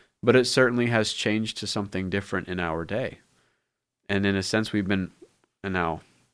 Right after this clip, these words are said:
I've never <laughs> worn anything rainbow 'cause I'm pretty much a blue, blue, brown, earth tone guy. But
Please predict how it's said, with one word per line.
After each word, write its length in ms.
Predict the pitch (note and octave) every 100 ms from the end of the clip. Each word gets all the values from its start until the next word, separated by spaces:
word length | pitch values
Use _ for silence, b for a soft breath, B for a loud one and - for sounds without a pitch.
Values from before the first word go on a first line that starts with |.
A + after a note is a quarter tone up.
| -
I've 160 | F2+
never 360 | E2+ F#2+ F2+ F2
<laughs> 100 | D#2+
worn 200 | E2 F#2+ -
anything 640 | C#3+ B2 - - A2 G2 F#2 B B B B
rainbow 480 | - D#3 D#3+ C#3+ C3
'cause 180 | B2+ B2
I'm 140 | B2
pretty 200 | B2 B2
much 240 | A#2 A2+ -
a 60 |
blue, 480 | F#2 G2 G#2 F#2 F2+ - _ -
blue, 480 | - F#2+ G2 F#2+ F#2 - -
brown, 480 | F2 F2 F2 E2+ F#2 -
earth 220 | F2 F2+
tone 340 | - D#2+ E2 - - -
guy. 260 | D#2 F2+ -
But 340 | G3+ - -